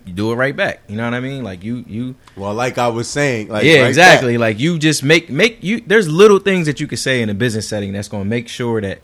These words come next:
Speaker 1: everybody in the room knows
Speaker 2: Knows,
Speaker 1: that this
Speaker 2: yeah.
Speaker 1: motherfucker is, is trying something. You know what I mean? And you don't even have to directly say it.
Speaker 2: Right.
Speaker 1: And, uh, she seemed like she's smart enough to know that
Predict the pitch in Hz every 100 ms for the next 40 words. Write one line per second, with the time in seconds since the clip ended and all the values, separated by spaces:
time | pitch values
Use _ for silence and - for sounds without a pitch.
0 | - 104 107 101 101 101 98 - 110 107
1 | 95 110 135 135 117 123 139 139 92 101
2 | 95 92 87 101 92 120 131 117 123 107
3 | 107 104 101 - 110 98 - - - 123
4 | 113 101 98 - 90 - - 101 104 107
5 | 104 107 107 - 95 127 120 107 110 104
6 | 92 92 110 110 90 - 117 98 - _
7 | _ 95 92 - _ _ _ _ _ _
8 | _ _ _ _ _ _ - 110 98 87
9 | - - 92 90 - - 131 117 131 120
10 | 101 98 - 104 104 - 110 107 104 101
11 | 98 - 95 85 85 95 101 117 135 147